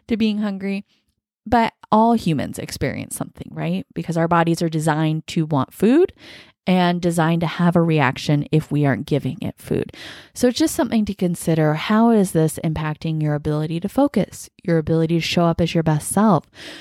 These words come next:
your ability to get things done, your ability to be the kind of parent you wanna be, to be the kind of friend you wanna be, to show up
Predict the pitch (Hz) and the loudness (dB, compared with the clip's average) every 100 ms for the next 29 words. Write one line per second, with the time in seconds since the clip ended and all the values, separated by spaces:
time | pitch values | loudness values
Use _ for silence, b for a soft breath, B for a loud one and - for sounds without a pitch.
0 | B - 180 180 175 170 175 170 175 170 | B 0 2 4 4 4 4 2 -2 -4
1 | - 160 151 - - 156 151 - 156 160 | -6 -4 -6 -4 -4 -2 -4 -4 -2 2
2 | 208 170 139 - - 165 151 160 156 160 | 4 2 0 -4 -4 -4 -4 -4 -4 -2
3 | 160 151 151 - 165 165 156 156 147 147 | -2 -4 -4 -6 -8 -4 -6 -4 -4 -4
4 | - - 185 196 170 151 143 139 117 139 | -4 2 4 4 4 2 2 -2 -4 -4
5 | 156 160 - 156 147 - 180 220 185 165 | -4 -4 -2 0 0 2 4 6 4 4
6 | 156 143 143 139 - B B B B - | 2 -2 -2 -4 -6 B B B B -2
7 | 185 - 220 214 151 143 | 0 2 2 4 2 -2